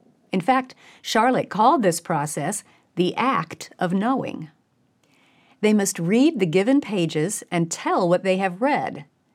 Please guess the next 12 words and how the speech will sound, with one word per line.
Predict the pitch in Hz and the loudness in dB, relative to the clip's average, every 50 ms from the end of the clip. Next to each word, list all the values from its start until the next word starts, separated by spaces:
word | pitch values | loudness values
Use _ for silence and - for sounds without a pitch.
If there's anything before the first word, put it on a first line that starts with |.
| _ _ _ _ _ _ - | _ _ _ _ _ _ -2
They | 165 226 269 320 | 2 4 4 4
must | 349 349 349 330 330 - - | 4 4 2 0 -2 -4 -4
perform, | - 262 233 233 - - 220 190 165 156 147 147 160 185 | -2 -2 -2 -2 -2 -4 -2 0 0 0 0 0 -2 -2
that | 170 151 151 156 151 | -2 -2 -2 -4 -4
is, | 156 143 139 135 147 220 226 - - - - - - _ _ _ | -4 -6 -4 -4 -4 -6 -6 -8 -10 -14 -18 -20 -20 _ _ _
what | - 208 220 - | -2 -2 0 2
we | 208 254 311 302 | 2 2 2 2
call | - - - 196 170 165 170 180 196 202 - | 0 -2 -2 0 2 2 2 0 0 -2 -4
the | - 165 160 - | -4 -4 -4 -2
act | - 170 175 190 - - - - - - _ _ | -2 -2 -4 -4 -6 -10 -16 -20 -20 -20 _ _
of | - 196 190 | -12 -8 -6
knowing. | 202 180 165 143 131 131 - - - - 147 | -6 -4 -4 -4 -6 -8 -10 -12 -14 -16 -18